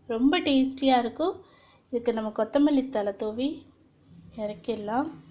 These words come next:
ஸ்டவ் ஆஃப் பண்ணியாச்சு. இதை நான் ஒரு பாத்திரத்துக்கு வந்து நான்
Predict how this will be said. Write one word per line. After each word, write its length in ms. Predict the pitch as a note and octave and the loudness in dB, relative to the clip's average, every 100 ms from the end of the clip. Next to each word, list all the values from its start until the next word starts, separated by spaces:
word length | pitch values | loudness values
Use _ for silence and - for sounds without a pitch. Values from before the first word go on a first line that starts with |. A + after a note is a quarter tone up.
| - - _ - - - - | -20 -20 _ -20 -20 -20 -20
ஸ்டவ் 420 | - B3 A#3 B3 | -10 -4 -2 2
ஆஃப் 260 | A#3 A3 B3 | 2 0 -4
பண்ணியாச்சு. 540 | A3+ G3+ G3 - F4 - - - - | -6 -8 -10 -6 -6 -6 -16 -20 -16
இதை 140 | - C4 | 0 4
நான் 120 | D4+ | 6
ஒரு 160 | D4 C4+ | 4 2
பாத்திரத்துக்கு 560 | A#3+ A3+ A#3+ C4+ A#3+ | 0 0 0 -2 -4
வந்து 260 | A#3 G#3 C4+ | -4 -2 0
நான் 180 | F#4+ | 0